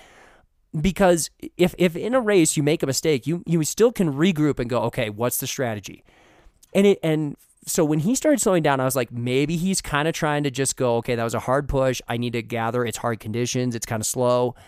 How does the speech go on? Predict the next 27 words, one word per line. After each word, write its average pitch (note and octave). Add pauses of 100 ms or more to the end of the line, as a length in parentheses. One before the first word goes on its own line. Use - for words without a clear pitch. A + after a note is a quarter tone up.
(360)
Um, A2+
I A2
need A2+
to, A2+
I A#2+
need A2+
to G#2+
regather, A2
and A2+
then G#2+
I G#2+
can G#2+
do G#2+
it G2+
again.'" A2 (440)
And C3+
then B2+
he A#2
did G3
that. G#2+ (240)
And C3
when D3
he D#3
kinda A#3+
made D#4
his G3+
second D#3